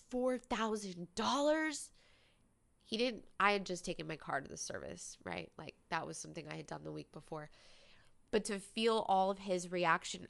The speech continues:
of surprise around this bill, I internalized it as financial stress. And I'm sure you've had experiences like this where your partner has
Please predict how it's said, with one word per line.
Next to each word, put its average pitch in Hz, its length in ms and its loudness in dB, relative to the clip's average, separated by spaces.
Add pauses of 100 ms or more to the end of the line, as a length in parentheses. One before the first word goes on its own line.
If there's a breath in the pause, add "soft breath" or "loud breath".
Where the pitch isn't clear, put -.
of 160 140 0
surprise 160 800 -2 (100)
around 165 380 0
this 151 280 -8
bill, 180 360 2 (520)
I 180 120 4
internalized 175 920 0
it 156 280 -6
as 156 420 -2
financial 160 480 -4
stress. - 640 -8 (420 loud breath)
And 185 120 0
I'm 180 120 2
sure 208 220 2
you've 208 200 0
had 180 200 6
experiences 185 760 -2
like 165 160 -2
this 165 220 -4
where 165 80 -2
your 160 160 -4
partner 185 540 0 (100)
has 160 240 -4